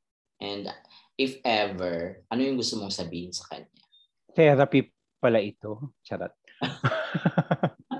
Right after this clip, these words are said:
Speaker 2: Um,
Speaker 1: Oh, go.
Speaker 2: Send me the bills. <laughs> I'll pay you, Char. Ah, kasi kami ni Father, like what I mentioned a while ago, hindi siya ganon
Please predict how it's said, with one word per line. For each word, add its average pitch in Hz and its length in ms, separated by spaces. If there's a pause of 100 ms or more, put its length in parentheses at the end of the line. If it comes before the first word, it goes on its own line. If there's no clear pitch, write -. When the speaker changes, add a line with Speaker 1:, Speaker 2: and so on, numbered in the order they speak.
(880)
Speaker 2:
Um, 98 640
Speaker 1:
Oh, 95 400 (560)
go. - 440 (360)
Speaker 2:
Send 156 320
me 147 120
the 131 120
bills. 104 640 (100)
<laughs> - 220
I'll 180 240
pay - 160
you, 101 400
Char. - 320 (560)
Ah, 113 800 (560)
kasi - 240
kami 196 240
ni 190 160
Father, 139 480
like 113 240
what 120 160
I 117 80
mentioned 107 400
a 104 80
while 101 240
ago, 113 320 (400)
hindi 139 320
siya - 480
ganon 117 480